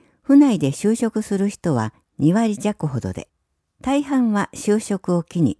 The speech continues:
府外へ出るというデータがあります。私の願いは、京都で学んだ学生たちに、京都で暮らし続けたい、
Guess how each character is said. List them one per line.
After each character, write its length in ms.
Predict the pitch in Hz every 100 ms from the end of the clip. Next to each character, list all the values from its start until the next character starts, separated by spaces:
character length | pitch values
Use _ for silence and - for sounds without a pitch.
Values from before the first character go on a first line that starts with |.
| _ _
府 160 | - 208
外 240 | 196 156
へ 60 | 147
出 140 | 196
る 120 | 180
と 160 | - 127
い 100 | 120
う 100 | 120
デ 200 | 170 175
ー 20 |
タ 140 | -
が 100 | 98
あ 80 | 95
り 100 | 92
ま 120 | 90
す。 200 | 110 - _ _ _ _ _ _ _ _ _ _ -
私 400 | 190 277 294 262
の 120 | 247
願 300 | 214 202 208
い 60 | 170
は、 200 | 117 113 _ _ -
京 200 | 285 277
都 140 | 175
で 160 | 151 131
学 280 | 143 175
ん 60 | 190
だ 120 | 170
学 200 | 156 160
生 200 | - 208
た 140 | - 120
ち 160 | -
に、 140 | 78 - _ _ _ _ -
京 220 | - 294
都 160 | 277 165
で 120 | 135
暮 220 | - 175
ら 80 | 247
し 100 | -
続 220 | 214 202
け 160 | 196 196
た 160 | -
い、 120 | 127